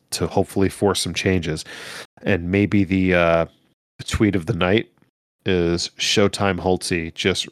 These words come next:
retweeted the video of Nikita Kucherov's all-star, uh,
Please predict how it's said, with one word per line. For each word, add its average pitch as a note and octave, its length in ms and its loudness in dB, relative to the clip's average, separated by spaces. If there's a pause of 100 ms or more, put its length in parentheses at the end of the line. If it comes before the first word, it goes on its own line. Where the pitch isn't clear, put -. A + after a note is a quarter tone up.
retweeted F2+ 500 -2
the E2 80 -8
video E2+ 460 4
of E2+ 200 -2
Nikita F2 380 0
Kucherov's E2 680 0
all-star, E2+ 840 0
uh, D#2 300 2